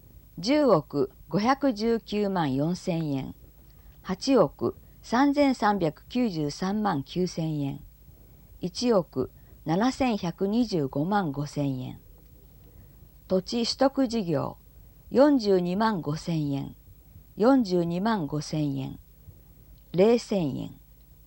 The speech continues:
水道事業、収益的運営面、五億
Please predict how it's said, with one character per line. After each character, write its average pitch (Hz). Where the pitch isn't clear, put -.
水 269
道 269
事 233
業、 139
収 247
益 233
的 190
運 226
営 190
面、 131
五 226
億 -